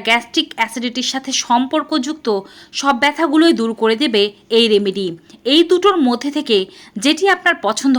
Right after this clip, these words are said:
হয়, যেটি ব্যবহার করতে আপনার বেশি পরিমাণে সুবিধা অনুভব হয়, আপনি সেটি ব্যবহার করুন, কোনো সমস্যা নেই। কিন্তু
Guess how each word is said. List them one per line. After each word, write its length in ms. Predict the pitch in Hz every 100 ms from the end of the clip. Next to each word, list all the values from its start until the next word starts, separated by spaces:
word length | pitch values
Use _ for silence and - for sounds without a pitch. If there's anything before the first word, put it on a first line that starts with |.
| 208
হয়, 180 | 196 180 - - 220
যেটি 180 | 302 339 349
ব্যবহার 280 | 320 349 339
করতে 180 | 339 339 330
আপনার 180 | 339 320 233
বেশি 200 | 262 349 349
পরিমাণে 340 | 349 339 349 339
সুবিধা 280 | 262 247 277 277
অনুভব 280 | 196 196 208 202
হয়, 180 | 190 165 - - - 269
আপনি 180 | 285 381 370
সেটি 220 | - 320 320 208
ব্যবহার 260 | 196 214 202
করুন, 220 | 202 196 185 - - _
কোনো 160 | 311 311 302
সমস্যা 360 | 240 202 - 233 202
নেই। 120 | 185 - - _ -
কিন্তু 320 | 320 339 240